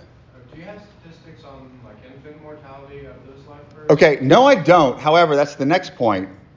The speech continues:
Speaker 2: that the, uh, the issues with health of babies born through I V F. I didn't do a lot of research into this. I, I do know, in looking at some of it, they do tend to have a lower birth rate.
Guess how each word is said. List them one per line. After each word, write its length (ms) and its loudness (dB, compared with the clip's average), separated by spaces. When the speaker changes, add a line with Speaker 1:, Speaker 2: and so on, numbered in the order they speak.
Speaker 2:
that 540 -2
the, 300 -12
uh, 400 -20
the 320 0
issues 500 -4
with 220 -6
health 480 0
of 140 -8
babies 340 0
born 300 0
through 140 0
I 100 4
V 180 -2
F. 260 -6
I 100 0
didn't 200 -2
do 140 2
a 20 4
lot 280 2
of 100 -4
research 360 -4
into 120 -2
this. 400 0
I, 220 0
I 20 -2
do 240 -4
know, 360 4
in 200 -2
looking 240 0
at 100 -6
some 140 0
of 120 2
it, 220 0
they 140 0
do 180 -4
tend 220 -2
to 40 0
have 80 -2
a 60 2
lower 240 2
birth 280 0
rate. 280 0